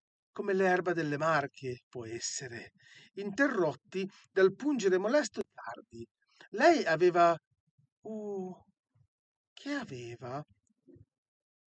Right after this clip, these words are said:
E ne aveva molto di più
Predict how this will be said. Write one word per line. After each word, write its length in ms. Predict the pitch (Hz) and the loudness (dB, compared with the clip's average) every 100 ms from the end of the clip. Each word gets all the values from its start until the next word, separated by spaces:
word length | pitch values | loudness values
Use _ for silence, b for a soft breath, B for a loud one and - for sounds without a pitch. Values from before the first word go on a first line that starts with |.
| _ _ _ _ _ | _ _ _ _ _
E 160 | 135 139 | -18 -14
ne 120 | 139 | -12
aveva 300 | 139 147 143 | -10 -10 -10
molto 840 | 135 143 185 180 - _ _ 156 143 | -10 -8 -4 -6 -8 _ _ -12 -10
di 200 | 139 131 | -12 -14
più 400 | - 151 175 190 | -14 -8 -6 -6